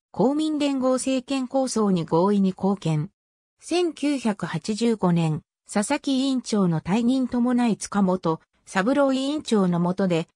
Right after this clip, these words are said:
選対委員長を留任。千九百八十五年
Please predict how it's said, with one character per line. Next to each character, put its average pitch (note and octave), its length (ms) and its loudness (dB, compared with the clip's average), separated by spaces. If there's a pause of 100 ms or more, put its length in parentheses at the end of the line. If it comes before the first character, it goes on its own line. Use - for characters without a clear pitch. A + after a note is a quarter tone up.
(180)
選 C#4 240 -2
対 C4+ 220 -2
委 - 20 2 (100)
員 B3+ 140 0
長 E3+ 240 0
を D3 80 0
留 D#3+ 200 0
任。 F3+ 320 2 (480)
千 D4+ 280 -2
九 C#4 240 -2
百 G3+ 260 -2
八 G#3 320 -4
十 C#4 240 -2
五 B3 140 0
年 G#3+ 260 0